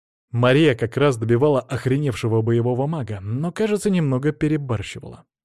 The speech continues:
Новая сила ещё не совсем ей поддавалась. Удары были излишне разрушительны. Правда, на фоне творившегося вокруг пиздеца это не так уж и выделялось.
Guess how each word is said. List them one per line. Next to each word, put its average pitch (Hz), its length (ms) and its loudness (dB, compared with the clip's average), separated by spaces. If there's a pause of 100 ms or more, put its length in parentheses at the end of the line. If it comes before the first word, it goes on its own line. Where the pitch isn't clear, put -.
(140)
Новая 110 380 0
сила 117 280 -2
ещё 101 300 -6
не 104 100 -6
совсем 110 340 -6
ей 101 140 -4
поддавалась. 107 760 -2 (380)
Удары 165 380 4
были 202 340 0
излишне 160 640 -4
разрушительны. 139 840 -8 (580)
Правда, 104 340 -4
на 104 140 -4
фоне 107 320 -2
творившегося 107 800 -6
вокруг 113 360 -8
пиздеца 165 580 -4
это 196 220 -2
не 190 140 -4
так 131 300 -8
уж 151 180 -10
и - 20 -8
выделялось. 139 880 -6